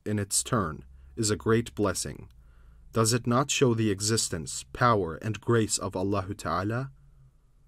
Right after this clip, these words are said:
Construction of the eye is a mere nothing when compared with this wonder. Is it ever possible that one who has created all the laws,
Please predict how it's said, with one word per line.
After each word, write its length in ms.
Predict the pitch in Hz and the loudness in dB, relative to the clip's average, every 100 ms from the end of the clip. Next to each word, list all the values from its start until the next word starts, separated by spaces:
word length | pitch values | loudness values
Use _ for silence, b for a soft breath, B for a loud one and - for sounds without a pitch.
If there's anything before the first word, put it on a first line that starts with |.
| _ - _ _ - | _ -20 _ _ -4
Construction 640 | 120 - - 147 151 170 | -4 -2 4 4 4 0
of 120 | 143 | 2
the 120 | 131 - | 2 2
eye 300 | 120 90 85 | 2 2 0
is 140 | 110 113 | 0 0
a 60 | |
mere 280 | 110 123 127 | 2 4 6
nothing 480 | 110 123 - 92 87 | 6 4 2 -4 -2
when 140 | 95 | -6
compared 480 | 98 98 95 107 98 | -4 -6 -2 -2 0
with 180 | 98 - | -4 -2
this 240 | 95 - | -4 -2
wonder. 440 | 107 95 - - - _ | -4 -4 -6 -10 -16 _
Is 160 | 120 117 | 2 2
it 100 | 135 | 2
ever 220 | 147 160 | 2 2
possible 560 | 143 - 135 - 95 95 | 0 0 2 2 2 -2
that 240 | 104 104 | -2 -4
one 220 | 107 131 | 0 0
who 160 | 131 127 | 4 4
has 180 | 117 - | 2 -2
created 520 | - 120 117 117 101 | 0 4 4 4 0
all 260 | - 110 123 | 0 2 2
the 120 | 123 | 4
laws, 520 | 117 104 82 80 - | 4 2 -2 -6 -10